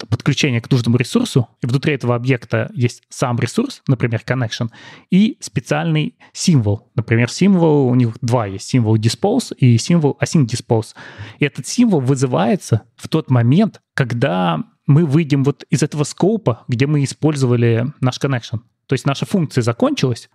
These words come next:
там garbage collector понимает, вот это все можно почистить, и заодно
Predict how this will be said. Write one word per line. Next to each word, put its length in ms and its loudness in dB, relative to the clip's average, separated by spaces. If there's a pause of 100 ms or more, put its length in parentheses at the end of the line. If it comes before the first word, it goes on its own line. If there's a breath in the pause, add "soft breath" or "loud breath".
там 140 0
garbage 300 -4
collector 360 -4
понимает, 440 0
вот 120 -4
это 100 -4
все 100 -2
можно 220 0
почистить, 560 -2 (120)
и 80 2
заодно 720 0